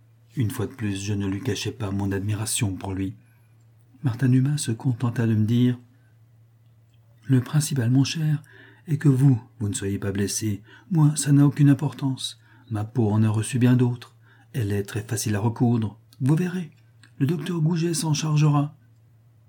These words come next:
Prosper arriva bientôt. Martin Numa et lui parlementèrent un court moment. Puis Martin Numa s'écria : «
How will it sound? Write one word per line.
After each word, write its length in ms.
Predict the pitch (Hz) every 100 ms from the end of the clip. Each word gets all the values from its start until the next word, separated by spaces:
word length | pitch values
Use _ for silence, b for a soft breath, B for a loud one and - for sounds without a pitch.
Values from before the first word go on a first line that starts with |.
| _ _ _
Prosper 400 | - 113 - 120 113
arriva 340 | 104 98 98
bientôt. 500 | 101 104 - 104 95 b b b b b _ _
Martin 280 | 113 - 113
Numa 320 | 104 101 110
et 60 | 110
lui 140 | 104
parlementèrent 720 | 107 104 101 98 98 110 107
un 80 | 104
court 240 | 101 107 104
moment. 420 | 101 98 98 - _ b b b _ _
Puis 160 | - 117
Martin 280 | 107 - 107
Numa 240 | 104 98
s'écria : « 600 | - 120 - 107 101 131